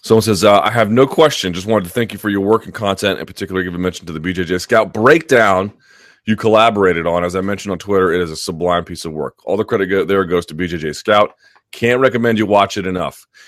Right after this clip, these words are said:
You know, it's funny to me, um, talking about this B J J Scout video real quickly.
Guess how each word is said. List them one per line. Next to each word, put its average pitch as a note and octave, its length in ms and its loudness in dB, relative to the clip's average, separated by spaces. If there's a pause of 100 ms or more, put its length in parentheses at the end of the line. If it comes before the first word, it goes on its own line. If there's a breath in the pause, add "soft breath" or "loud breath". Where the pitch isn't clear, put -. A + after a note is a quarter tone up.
(160 soft breath)
You A#2+ 80 -2
know, B2+ 100 4
it's B2 160 -2
funny C#3 240 2
to G#2+ 80 -2
me, F#2 220 -4
um, F2+ 420 -2
talking A#2+ 200 -2
about G#2+ 180 -2
this F#2 100 -10
B G2 140 -4
J G2 100 -4
J F#2 140 -4
Scout F#2+ 260 0
video F2 220 -2
real E2+ 100 -4
quickly. E2+ 500 -6